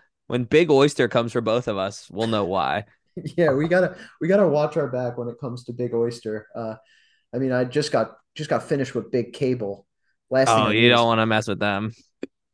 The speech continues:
Speaker 2: is Big Oyster. And so, oh, no, Ari, this has been an absolute delight. Um, I love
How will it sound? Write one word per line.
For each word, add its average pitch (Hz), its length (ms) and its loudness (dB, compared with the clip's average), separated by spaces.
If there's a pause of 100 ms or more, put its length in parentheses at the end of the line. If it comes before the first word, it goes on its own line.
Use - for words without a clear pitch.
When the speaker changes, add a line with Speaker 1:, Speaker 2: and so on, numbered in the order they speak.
(340)
Speaker 2:
is 123 180 -14
Big 123 260 -2
Oyster. 113 480 0
And 104 120 -10
so, 104 360 -4 (240)
oh, 147 100 2
no, 147 180 4
Ari, 135 220 6
this 175 160 2
has 214 80 -2
been 185 140 2
an 139 80 0
absolute 139 460 -2
delight. 123 480 0 (400)
Um, 110 520 -2 (120)
I 131 100 0
love 139 380 4